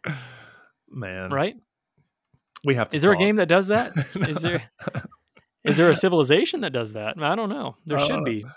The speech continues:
Speaker 1: never,
Speaker 2: We should be
Speaker 1: you know.
Speaker 2: better people is what we should be, but,
Speaker 1: <laughs>
Speaker 2: but nope. I, I wants it is what we say. It's gotta be mine. Can't be somebody else's.
Speaker 1: Speaking of destroying what others have, my number two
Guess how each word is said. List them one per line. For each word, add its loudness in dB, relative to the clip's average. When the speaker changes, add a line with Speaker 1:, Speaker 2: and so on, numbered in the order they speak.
Speaker 1:
never, -8
Speaker 2:
We -4
should -4
be -2
Speaker 1:
you -2
know. 2
Speaker 2:
better 2
people -4
is -6
what -4
we -6
should -6
be, -4
but, -4
Speaker 1:
<laughs> -14
Speaker 2:
but -2
nope. 2
I, 2
I 4
wants 2
it -6
is -10
what -6
we -8
say. -6
It's -20
gotta 2
be 2
mine. 0
Can't -6
be -6
somebody -6
else's. -14
Speaker 1:
Speaking -2
of 2
destroying 0
what 4
others 2
have, -2
my 2
number 0
two 2